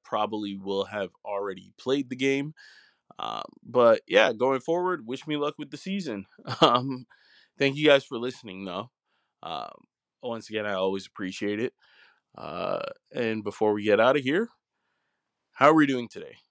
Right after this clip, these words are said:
How are we doing mentally? Are we in a positive space or are we in a negative space? If we're in a positive space, what are we doing to add to that? And if we're in a negative space, how are we gonna pull ourselves out of that? Thank you guys for listening.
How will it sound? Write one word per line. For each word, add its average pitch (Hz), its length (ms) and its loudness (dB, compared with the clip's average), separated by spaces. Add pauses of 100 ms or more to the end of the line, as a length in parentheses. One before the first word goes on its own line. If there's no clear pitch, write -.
(1080)
How 120 120 -2
are 123 80 0
we 127 100 -6
doing 107 240 -6
mentally? 95 480 -12 (560)
Are 107 140 -2
we 113 140 0
in 113 80 0
a 101 60 -2
positive 131 440 2
space 131 320 -4
or 104 120 -2
are 101 200 0
we 107 140 -6
in 104 200 -8
a 101 80 -6
negative 92 420 -10
space? - 380 -12 (640)
If 117 160 4
we're 139 140 8
in 135 40 6
a 120 60 2
positive 104 440 0
space, - 420 -8 (160)
what 110 180 -6
are 113 60 -6
we 110 100 -6
doing 101 240 -8
to - 160 -6
add 131 180 0
to 139 100 -8
that? 131 300 -2
And 120 120 -8
if 107 100 -10
we're 110 160 -6
in 107 80 -8
a 101 60 -8
negative 101 380 -6
space, - 440 -8 (420)
how 107 140 4
are 110 100 6
we 104 120 -4
gonna 101 160 -6
pull 95 200 -2
ourselves 78 360 -6
out 62 160 -8
of 50 80 -12
that? 50 140 -10 (1400)
Thank 117 220 -2
you 113 100 0
guys 107 200 6
for 113 100 -4
listening. 123 540 -6